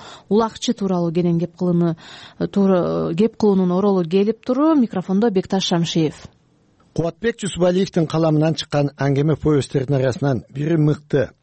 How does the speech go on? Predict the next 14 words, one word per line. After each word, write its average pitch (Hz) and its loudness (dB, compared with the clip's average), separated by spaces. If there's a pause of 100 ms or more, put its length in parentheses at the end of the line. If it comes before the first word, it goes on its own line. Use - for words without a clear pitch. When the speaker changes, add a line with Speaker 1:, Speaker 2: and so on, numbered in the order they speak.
(120)
Speaker 2:
экинчисин 190 -2
катардагы, 131 -2
дагы 135 -2
бирин 151 -4
орто 131 -2
зар 131 -2
деп - -6
айтыш 120 -4
кыйын. 110 0 (600)
А 120 0
бирок 156 0
алардын 131 -2
арасынан 156 0
Улакчы 139 -2